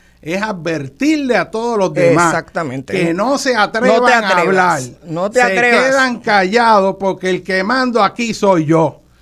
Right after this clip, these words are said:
Speaker 1: Y
Speaker 2: Entonces,
Speaker 1: si tú te muevas a decir algo contra mí,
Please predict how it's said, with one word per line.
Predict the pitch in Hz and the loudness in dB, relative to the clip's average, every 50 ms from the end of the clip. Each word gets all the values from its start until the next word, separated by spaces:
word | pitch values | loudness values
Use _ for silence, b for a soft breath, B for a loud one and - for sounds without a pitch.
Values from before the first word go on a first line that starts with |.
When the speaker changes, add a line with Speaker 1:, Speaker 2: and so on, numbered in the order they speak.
| b b b b b b | b b b b b b
Speaker 1:
Y | b 156 | b -6
Speaker 2:
Entonces, | 170 - - 180 | -6 -4 -4 -6
Speaker 1:
si | 175 | -6
tú | 165 202 233 262 254 | -2 0 0 0 0
te | 254 277 269 254 | 2 2 2 2
muevas | 240 254 262 262 254 247 226 | 2 0 0 2 2 2 2
a | 202 | 2
decir | 190 180 185 - 233 233 233 226 | 2 2 0 -2 -2 -2 0 0
algo | 220 226 233 226 220 208 | 0 0 0 0 -2 -2
contra | 190 185 175 165 - 156 151 143 139 | -2 -2 -4 -4 -4 -4 -4 -4 -2
mí, | 180 190 160 127 120 127 - | -2 -4 -4 -4 -6 -10 -18